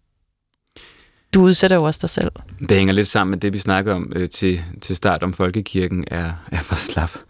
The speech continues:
Speaker 2: Jeg, jeg tror, at der er en alvor i tiden, som kalder på os, som, øh, som er god, og som er sund for os på mange måder. Og, og den alvor har så lige fundet vej til mig, den her, af den her kanal, helt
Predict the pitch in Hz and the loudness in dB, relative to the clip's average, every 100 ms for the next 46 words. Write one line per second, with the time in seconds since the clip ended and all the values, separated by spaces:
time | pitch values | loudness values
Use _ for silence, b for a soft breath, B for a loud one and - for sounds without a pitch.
0 | B 101 98 92 101 101 98 - - 110 | B -8 -6 0 4 4 4 2 4 4
1 | 90 101 101 - 98 110 87 - _ - | 4 0 0 0 0 2 0 -4 _ -6
2 | 98 - 110 71 95 95 90 90 87 92 | -4 -2 -2 0 0 0 0 2 0 0
3 | 90 92 95 - - - 90 87 85 - | 0 0 0 -6 -8 -2 0 2 0 -2
4 | - - - - - - _ _ _ - | -2 -2 -4 -6 -14 -20 _ _ _ -8
5 | - 90 90 85 98 - - _ _ _ | -2 2 2 4 2 0 -16 _ _ _
6 | _ - 90 - 90 87 - 98 - 87 | _ -4 0 2 2 2 2 2 2 2
7 | 85 - 87 87 90 85 90 90 b b | 2 0 -2 0 0 -2 -4 -8 b b
8 | b b b b b - 92 - 95 104 | b b b b b -2 2 2 4 2
9 | - 95 98 101 87 92 92 95 98 - | 4 2 4 4 2 0 -2 -2 0 2
10 | 92 87 92 - - 92 87 87 87 87 | 0 2 0 0 -4 -4 -4 -4 -4 -4
11 | 90 90 - 90 92 87 87 - 92 92 | -6 -6 -6 -2 0 0 -2 0 0 0
12 | - 90 95 | -2 -4 -6